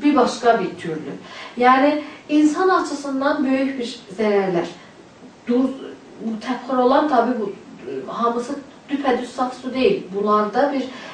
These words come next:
e, bir faiz duzlar da aynı havada, yəni olaraq təbxir olduğunda var. Yəni havanın buxarında. Bunlar cilt sorunları yaradacaq. İnsanın sağlıq açısından tənəffüs sistemində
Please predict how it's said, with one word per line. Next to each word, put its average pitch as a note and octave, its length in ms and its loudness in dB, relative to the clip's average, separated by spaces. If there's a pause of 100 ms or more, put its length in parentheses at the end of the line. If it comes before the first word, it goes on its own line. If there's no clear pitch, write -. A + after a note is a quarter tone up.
(220)
e, G3+ 460 4 (440)
bir D4 160 2
faiz B3+ 420 2 (360)
duzlar A#3+ 400 2
da - 180 2
aynı A3+ 320 0 (240)
havada, G#3 400 2
yəni G#3 280 4
olaraq G3 520 0
təbxir G#3 300 -6
olduğunda F#4 600 -2 (120)
var. A#3+ 220 4 (440)
Yəni D#3+ 300 -8
havanın F3 440 -4 (140)
buxarında. - 420 -6 (880)
Bunlar C#4+ 360 4 (240)
cilt B3+ 260 0 (260)
sorunları G#3 580 0
yaradacaq. G#3 600 -8 (1200)
İnsanın G#3+ 360 -2 (120)
sağlıq G#3 380 0
açısından G3+ 580 -4 (260)
tənəffüs G#3+ 420 -4 (100)
sistemində F#3 580 -8